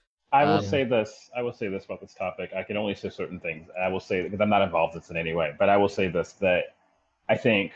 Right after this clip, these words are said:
Speaker 1: broadly, it is good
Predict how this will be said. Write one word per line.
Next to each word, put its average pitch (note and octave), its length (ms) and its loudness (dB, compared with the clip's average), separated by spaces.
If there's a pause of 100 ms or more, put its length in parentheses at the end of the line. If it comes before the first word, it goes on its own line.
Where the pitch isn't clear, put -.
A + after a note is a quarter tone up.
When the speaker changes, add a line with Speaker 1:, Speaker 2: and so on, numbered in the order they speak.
(100)
Speaker 1:
broadly, A2 1160 2 (600)
it B2 120 4
is A2 200 0 (120)
good A#2+ 560 4